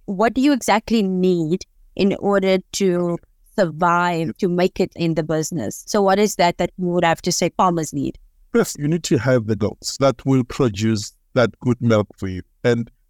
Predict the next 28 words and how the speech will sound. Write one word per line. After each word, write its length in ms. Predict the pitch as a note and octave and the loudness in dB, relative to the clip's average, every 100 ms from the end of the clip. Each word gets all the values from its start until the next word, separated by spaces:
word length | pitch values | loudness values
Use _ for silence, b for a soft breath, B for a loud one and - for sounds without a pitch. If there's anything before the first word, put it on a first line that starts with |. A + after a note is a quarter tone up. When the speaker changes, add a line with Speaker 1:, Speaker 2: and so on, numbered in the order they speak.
| - | -4
Speaker 2:
to 140 | D3 | -2
rear 320 | A#2 D3+ F3+ | 2 2 2
such 340 | D#3 E3 C3 G#2+ | 2 0 0 0
goats, 440 | C3+ A#2 - - _ _ - | 0 0 -4 -16 _ _ -2
you 140 | B2 | 2
will 160 | D3 D3 | 4 4
need 240 | C#3 B2+ | 2 0
to 200 | - C#3 | -2 -2
collect 720 | A#2+ C3 A2 B2 B2 _ - - _ | 0 0 2 2 0 _ -16 -16 _
enough 380 | B2 B2+ C3 B2 | -2 2 2 2
goats 280 | A2+ G#2 - | 0 0 -2
to 40 | - | -4
do 80 | |
it. 200 | G2 - F#2+ | -4 -4 -4
And 240 | A#2 A2 | -2 0
they 180 | B2+ C3+ | 0 2
are 160 | B2+ | 2
scarce 380 | A#2 - D3 A#2 | 0 -2 0 0
to 100 | - | -4
find. 240 | A#2+ F#2+ - | -8 -10 -6
So 140 | A#2+ | -4
wherever 480 | A2 C#3 F3 F3 E3 | 0 0 0 2 2
you 240 | D#3+ C#3 C3 | 0 -2 0
find 200 | C3+ A#2+ | 0 0
them, 80 | A2 | 0
let 120 | D3 | 0
me 80 | F#3+ | 2
say, 300 | - F3 | 2 2